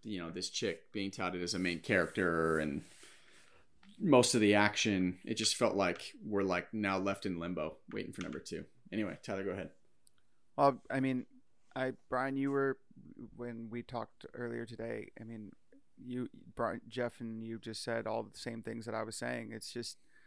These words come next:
Speaker 2: I, I, you know, the cine-, cinematography was absolutely incredible. Um, the guy who, Greg Fraser, the guy who did the cinematography on this, just going through his credits earlier today,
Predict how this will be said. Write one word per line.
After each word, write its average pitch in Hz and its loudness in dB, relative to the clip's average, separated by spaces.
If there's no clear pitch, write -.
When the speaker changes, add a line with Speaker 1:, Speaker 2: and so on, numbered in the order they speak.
Speaker 2:
I, - 2
I, 139 4
you 151 -6
know, 139 0
the 135 2
cine-, 147 0
cinematography 139 0
was 113 -2
absolutely 120 0
incredible. 113 -4
Um, 110 -6
the 120 -8
guy 123 6
who, 117 -2
Greg 127 0
Fraser, 117 -6
the 113 -6
guy 113 -4
who 110 -8
did 117 -6
the 117 -8
cinematography 113 -8
on 110 -6
this, 110 -10
just - -12
going 123 0
through 123 -6
his 113 -10
credits 117 -6
earlier 113 -4
today, 110 -4